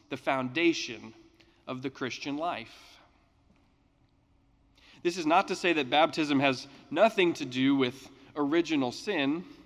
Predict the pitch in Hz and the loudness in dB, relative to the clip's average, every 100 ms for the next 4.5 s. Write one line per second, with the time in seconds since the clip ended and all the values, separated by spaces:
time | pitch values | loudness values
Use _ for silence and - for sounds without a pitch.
0 | - _ _ _ _ _ _ - 165 165 | -20 _ _ _ _ _ _ -12 -8 -2
1 | 247 233 208 147 143 160 151 147 131 123 | 0 0 0 0 0 0 0 0 0 -2
2 | - - 262 226 180 156 143 - - 226 | -8 -4 -2 -2 -2 -2 -2 -4 -2 -2
3 | 220 220 214 233 175 135 123 131 196 - | -2 -4 -6 -6 -4 -2 -2 -2 -4 -10
4 | - - - 147 | -20 -12 -4 -4